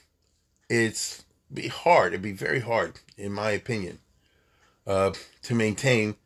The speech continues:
the kind of flourishing from Judaism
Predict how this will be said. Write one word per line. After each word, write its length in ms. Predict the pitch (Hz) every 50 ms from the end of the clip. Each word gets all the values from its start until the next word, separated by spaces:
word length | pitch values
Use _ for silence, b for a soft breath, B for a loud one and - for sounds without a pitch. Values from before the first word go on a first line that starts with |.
| _ _ _ _ _ _ _ _
the 80 | - -
kind 220 | - 117 113 110
of 80 | 101 -
flourishing 600 | - - 135 139 131 120 - - 123 113 110 - - _ _ _
from 580 | - - - 135 147 143 139 135 127 117 117 - _ _ _ _ _ _ _ _ _ -
Judaism 680 | - 151 160 151 147 120 110 95 107 104 104 107 -